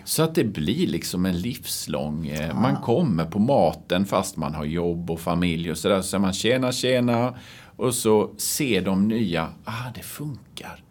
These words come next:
Speaker 2: Mm.
Speaker 1: Här har vi en som har gjort en förändring för tio år sedan. Det går jättebra. Han har köpt hus och han har köpt bil och han, han har två barn och,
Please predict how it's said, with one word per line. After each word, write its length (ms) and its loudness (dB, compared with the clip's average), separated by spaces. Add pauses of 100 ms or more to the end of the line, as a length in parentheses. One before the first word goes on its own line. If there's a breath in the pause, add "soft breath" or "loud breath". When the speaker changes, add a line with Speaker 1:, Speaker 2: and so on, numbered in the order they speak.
(120)
Speaker 2:
Mm. 140 -8
Speaker 1:
Här 160 0
har 120 2
vi 120 0
en 160 0
som 260 -2
har 80 0
gjort 240 -6
en 100 -4
förändring 380 -2
för 100 -18
tio 280 -8
år 160 -4
sedan. 220 -10 (500 loud breath)
Det 80 -12
går 180 -4
jättebra. 540 -6
Han 100 0
har 80 -2
köpt 300 -8
hus 600 -8
och 80 -8
han 80 -2
har 80 -2
köpt 380 -10
bil 560 -8
och 80 -8
han, 160 -8 (300 loud breath)
han 140 -2
har 80 0
två 340 -6 (120)
barn 580 -2
och, 240 -12